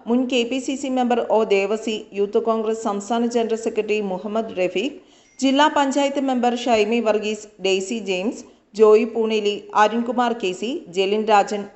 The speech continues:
മനു കണിയാങ്കുടി, ആൻസി ജോബി, ഷീബ ചാക്കോ, ബേസിൽ കല്ലറയ്ക്കൽ, ബേസിൽ പോൾ, ബേസിൽ ബേബി, ബേസിൽ എം റെജി, ബേസിൽ കുര്യാക്കോസ്, അദീന സാജു, ജോൺ ജോസ് തുടങ്ങിയവരും പങ്കെടുത്തു.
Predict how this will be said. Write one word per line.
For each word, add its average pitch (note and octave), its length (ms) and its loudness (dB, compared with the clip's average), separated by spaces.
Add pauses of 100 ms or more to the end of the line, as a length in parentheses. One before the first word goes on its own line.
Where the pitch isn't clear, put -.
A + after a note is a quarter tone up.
മനു G#3+ 220 0 (100)
കണിയാങ്കുടി, G#3 580 0 (260)
ആൻസി G#3 340 -6 (140)
ജോബി, F#3+ 300 0 (600)
ഷീബ B3+ 340 2 (100)
ചാക്കോ, B3 300 2 (240)
ബേസിൽ G#3+ 300 2 (100)
കല്ലറയ്ക്കൽ, A3+ 480 2 (220)
ബേസിൽ G3 300 -2 (100)
പോൾ, G#3+ 140 0 (240)
ബേസിൽ F#3+ 300 -4 (100)
ബേബി, F3+ 280 0 (340)
ബേസിൽ G3+ 300 2 (160)
എം G#3 160 0
റെജി, G3 260 -2 (240)
ബേസിൽ F#3+ 380 0
കുര്യാക്കോസ്, F#3 580 2 (200)
അദീന A3+ 440 0
സാജു, G#3 300 0 (200)
ജോൺ G3+ 200 2 (100)
ജോസ് G#3+ 280 -2
തുടങ്ങിയവരും F#3+ 500 0 (100)
പങ്കെടുത്തു. F#3 480 2